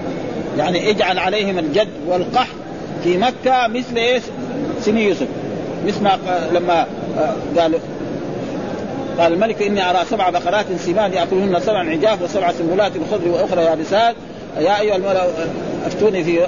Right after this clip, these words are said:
في رؤياي إن كنتم للت-، للرؤيا تعبرون." قالوا: "أضغاث أحلام وما نحن بتأويل الأحلام لا." قال الذي نجا منها وادكر بعد أمة: "أنا أنبئكم بتأويله فأرسلوني يوسف أيها الصديق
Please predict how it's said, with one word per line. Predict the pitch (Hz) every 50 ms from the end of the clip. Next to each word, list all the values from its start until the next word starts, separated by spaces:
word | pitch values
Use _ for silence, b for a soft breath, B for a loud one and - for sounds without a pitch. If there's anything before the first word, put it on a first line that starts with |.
| - 131 160
في | 170 180
رؤياي | 175 156 165 190 214 202 190 170
إن | 165 165
كنتم | 220 226 208 180 190
للت-، | 180 170 160 - 220 214 196 - 160
للرؤيا | 156 160 160 160 202 214 190 190 180
تعبرون." | 165 - 180 156 151 156 165 196 226 247 220 -
قالوا: | 202 214 208 196 180 175
"أضغاث | 156 165 196 214 196 - 190
أحلام | 165 160 156 160 185 226 233 233
وما | 202 185 185 185
نحن | 214 - 185
بتأويل | 180 175 165 - - - - 180 190 180
الأحلام | 165 160 160 160 185 185 165
لا." | 156 147 123 - - - - - - -
قال | 202 208 208
الذي | 196 190 202 214 185 190
نجا | 180 180 156 180 170
منها | 165 208 214 196 185 170
وادكر | 160 160 147 147 208 - 165 175 170
بعد | 165 170 160 165 160
أمة: | 143 214 233 226 226 208 214
"أنا | 220 208
أنبئكم | 180 180 175 156 185 226 220 - 208 185
بتأويله | 180 160 202 180 160 165 160 123 - - - - -
فأرسلوني | 175 185 214 220 208 - 202 202 214 208 185 165 165 185
يوسف | 214 233 214 - 190 180 175 185
أيها | 220 214 202 190
الصديق | 180 156 - 180 156 - 220 247 240